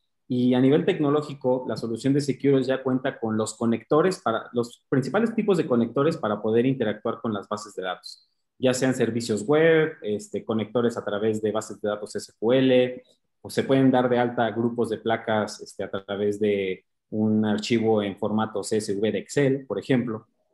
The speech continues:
Entonces, este, vaya, ya dependerá mucho el caso de uso y del proyecto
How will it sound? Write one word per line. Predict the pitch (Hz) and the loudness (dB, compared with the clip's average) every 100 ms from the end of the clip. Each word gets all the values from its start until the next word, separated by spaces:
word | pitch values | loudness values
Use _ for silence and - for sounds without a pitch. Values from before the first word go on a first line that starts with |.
| _ - | _ -8
Entonces, | 107 131 127 139 131 - | 0 0 4 4 2 0
este, | 113 - - 113 110 110 110 110 107 | -4 -2 2 4 4 4 2 2 2
vaya, | 123 117 104 101 - - | 2 2 0 -4 -12 -12
ya | 127 139 | -2 0
dependerá | 139 139 127 135 | 2 2 4 6
mucho | 170 175 170 | 6 2 0
el | 151 | -2
caso | 147 143 | -2 0
de | 131 | 2
uso | 135 143 | 2 0
y | |
del | 120 104 | -2 -2
proyecto | 107 104 120 117 123 | -2 0 0 0 -6